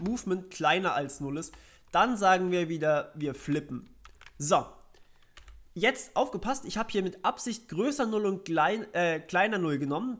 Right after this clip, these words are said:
diese beiden mit Absicht und nicht größer gleich und nicht kleiner gleich, damit er eben nicht wieder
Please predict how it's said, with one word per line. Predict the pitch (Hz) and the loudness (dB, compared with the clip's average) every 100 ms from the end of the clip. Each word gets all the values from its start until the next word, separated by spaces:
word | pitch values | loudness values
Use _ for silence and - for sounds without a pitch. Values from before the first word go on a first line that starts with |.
| - | -6
diese | 233 247 | -4 -2
beiden | 175 160 196 226 | 2 2 2 -2
mit | 180 - | -4 -2
Absicht | 214 - 226 - | -2 -2 -6 -6
und | 165 170 | -6 -6
nicht | 220 - | -8 -2
größer | 175 170 160 | 0 0 -4
gleich | 147 143 220 185 | -4 -2 -2 -4
und | 175 | -8
nicht | 202 | -8
kleiner | - 123 214 202 | -8 -4 -2 -4
gleich, | - 131 147 226 - - - - | -2 -2 -2 -4 -12 -20 -10 2
damit | 175 226 226 | 4 4 2
er | - | 2
eben | 175 196 | 2 2
nicht | 208 202 170 | 0 -2 -4
wieder | 185 202 185 - | 2 4 2 -2